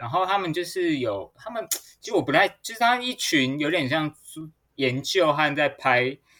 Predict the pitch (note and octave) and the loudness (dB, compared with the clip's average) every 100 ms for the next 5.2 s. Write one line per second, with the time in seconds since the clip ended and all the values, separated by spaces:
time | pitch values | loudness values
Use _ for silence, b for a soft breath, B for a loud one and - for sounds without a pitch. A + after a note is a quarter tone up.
0 | b - A#2+ - - C#3+ C#3 C3+ A2+ G2+ | b -4 -4 -8 -8 -6 -4 -4 -4 -8
1 | F#2 C3 G2+ F#2 F2 C3+ C#3 C#3 C#3 C#3 | -4 -4 -4 -8 -6 0 4 4 2 -2
2 | B B B - D#3 D#3 D#3+ C#3+ - D3 | B B B 0 0 2 2 2 0 -4
3 | - F#3 G3 G#3 - _ _ F3 F3 D#3 | 0 2 4 2 -6 _ _ -6 -4 -4
4 | C#3 B2 A2+ G#2+ C#3 C#3 C3+ C3 C#3 C3 | -4 -4 -6 -4 -2 0 0 2 2 2
5 | A2+ G2+ | 0 -6